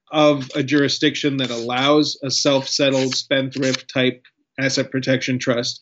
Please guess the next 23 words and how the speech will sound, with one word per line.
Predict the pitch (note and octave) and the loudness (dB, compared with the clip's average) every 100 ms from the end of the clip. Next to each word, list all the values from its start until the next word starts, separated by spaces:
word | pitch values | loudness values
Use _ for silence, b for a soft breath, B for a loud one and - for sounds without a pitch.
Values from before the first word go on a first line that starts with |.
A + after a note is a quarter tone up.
| B B B - | B B B 4
which | C#3+ C#3+ | 4 6
are | D3 C#3+ | 4 4
also | D3+ D#3+ - D#3 | 4 4 4 4
registered | C#3+ C#3 C3 C3+ - C3+ | 6 4 2 -2 -2 -2
in | C3 B2+ | 0 -2
a | |
foreign | B2 C#3+ C3+ C3 | -2 0 2 2
jurisdiction | C3+ C3 C3 - C3+ - C3 | 2 2 2 0 0 0 0
and | B2+ | 0
which | B2 - | 0 -2
can | - B2 | -4 -2
be | A#2+ A#2 | -2 -4
converted. | - B2 A#2+ D#3+ D#3+ - - _ B B B B | -4 -4 2 6 6 4 -2 _ B B B B
So | F3 | 6
those | F3 F3+ | 6 6
are | G3 | 6
the | F3+ | 4
three | - E3 E3+ | 2 4 4
common | E3 - D3+ D3 C#3+ | 4 -2 0 2 -2
forms | C3 D3+ C3 B2+ A#2+ - | -4 -6 -4 -4 -6 -4
that | A#2 - - | -4 -6 -12
you | A#2 | -8
see. | - - G3 D#3+ G2+ | -4 0 4 4 2